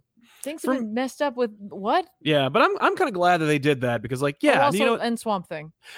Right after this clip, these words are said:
Speaker 2: And Swamp Things.
Speaker 1: Swamp, Swamp Things. But Swamp, the main, s-, like, the, like,
Speaker 2: Our,
Speaker 1: Alan,
Speaker 2: yeah.
Speaker 1: Alan Moore and Swamp Thing,
Speaker 2: Yeah, the one that looks like Alan
Speaker 1: like,
Speaker 2: Moore for no reason.
Speaker 1: makes a callback to,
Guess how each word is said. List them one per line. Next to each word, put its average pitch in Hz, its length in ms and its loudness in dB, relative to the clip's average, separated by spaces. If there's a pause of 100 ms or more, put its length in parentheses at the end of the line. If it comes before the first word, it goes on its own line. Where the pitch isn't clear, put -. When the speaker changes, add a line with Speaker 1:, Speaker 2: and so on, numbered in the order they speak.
(100)
Speaker 2:
And 175 120 0
Swamp 170 180 -2
Things. 190 480 -6 (180)
Speaker 1:
Swamp, 185 200 -8
Swamp 175 240 -8
Things. 165 240 -12
But 202 140 -12
Swamp, 233 340 -2
the 233 100 0
main, 247 260 -2
s-, - 200 -14
like, 214 180 -6
the, 214 260 -10 (320)
like, 190 280 -8 (360)
Speaker 2:
Our, 170 360 4
Speaker 1:
Alan, 220 180 -2
Speaker 2:
yeah. 226 140 2
Speaker 1:
Alan 254 240 0
Moore 226 340 -2
and 202 340 -8
Swamp 190 360 -8
Thing, 185 280 -2
Speaker 2:
Yeah, 123 80 -2
the 120 80 -2
one 120 120 -4
that 117 60 -4
looks 113 160 -4
like 117 100 -8
Alan 113 140 0
Speaker 1:
like, 110 80 -2
Speaker 2:
Moore 110 140 -6
for 107 60 -14
no 104 80 -8
reason. 101 180 -8
Speaker 1:
makes 196 160 -6
a 190 40 -10
callback 170 580 -2
to, 165 220 -14